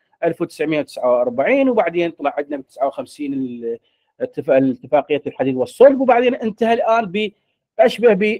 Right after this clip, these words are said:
باتحاد كونفدرالي بين الدول. بدأ من العسكري، النوب اقتصادي، النوب سياسي، النوب اجتماعي، النوب ثقافي، وتوسعت المسألة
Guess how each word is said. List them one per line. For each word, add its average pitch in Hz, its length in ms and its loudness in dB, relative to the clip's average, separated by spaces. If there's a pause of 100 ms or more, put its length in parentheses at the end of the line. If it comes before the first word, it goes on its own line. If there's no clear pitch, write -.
(260)
باتحاد 160 560 0
كونفدرالي 185 880 2
بين 151 240 -4
الدول. 127 380 -4
بدأ 269 300 0
من 240 120 -4
العسكري، 208 560 -2
النوب 190 220 -2
اقتصادي، 202 500 -4
النوب 190 260 -4
سياسي، 196 500 -2
النوب 190 220 -6
اجتماعي، 190 460 -4
النوب 196 240 -2
ثقافي، 220 500 0 (340)
وتوسعت 220 640 2
المسألة 208 520 -2